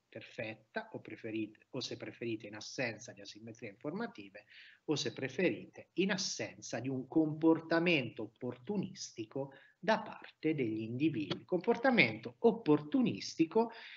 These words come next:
che invece di solito caratterizza il, eh, l'usufruire di un bene pubblico da parte del, del cittadino. In as-, in presenza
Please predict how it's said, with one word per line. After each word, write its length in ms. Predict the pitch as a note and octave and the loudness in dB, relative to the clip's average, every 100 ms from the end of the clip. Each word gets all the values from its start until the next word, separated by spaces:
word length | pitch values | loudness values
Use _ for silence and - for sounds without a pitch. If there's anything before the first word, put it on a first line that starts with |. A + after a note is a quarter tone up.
| - - | -18 8
che 140 | F#3+ | 10
invece 960 | E3+ A#3 C4+ D#3 G2+ - - A#3 A#3 - - | 10 6 8 6 4 2 4 4 2 -10 -12
di 300 | - D3+ A#3+ | -2 8 10
solito 960 | - C3 G2+ G#2+ - - G3 - - - - _ _ _ _ _ _ _ | 12 10 8 0 0 6 6 6 -6 -12 -12 _ _ _ _ _ _ _
caratterizza 1400 | - A3+ A3 G3+ - C4+ A#3 G2+ A2 G#2+ D3+ F#3+ - - _ _ _ | 8 12 12 10 8 10 10 6 2 6 8 8 4 -10 _ _ _
il, 680 | D3+ B2 D3 D#3+ F3 E3+ - _ _ | 2 6 8 8 8 2 -12 _ _
eh, 600 | C3+ A#2 A2 G#2 G2+ - _ _ _ _ _ _ - | -2 0 0 -4 -8 -12 _ _ _ _ _ _ 2
l'usufruire 1160 | D#3+ E3+ A3 - G#3+ G#3 B2+ A#2 C#3+ D#3 - | 6 6 4 2 4 6 6 6 4 2 -6
di 120 | C#3+ C#3+ | 0 2
un 120 | C#3+ | 4
bene 240 | B2 D#3+ | 4 4
pubblico 400 | D#3+ G#2+ A#2 E3 | 0 -4 0 4
da 60 | E3+ | 4
parte 340 | - G2 D#3+ | 2 0 2
del, 240 | B2 G#2 - | 2 0 -2
del 160 | A2 G2+ | -6 -4
cittadino. 640 | G#2+ - A2+ D#3 B2 - - - - - _ | -6 -4 4 8 8 6 -12 -16 -16 -18 _
In 260 | A3+ C4+ A3+ | 12 12 12
as-, 380 | D#3 - - - | 10 6 4 8
in 240 | A#3+ A3+ | 10 12
presenza 1000 | G#3 F3+ - A3 G3+ C#3 A#2+ - A#2 | 12 12 12 10 12 10 6 -2 -6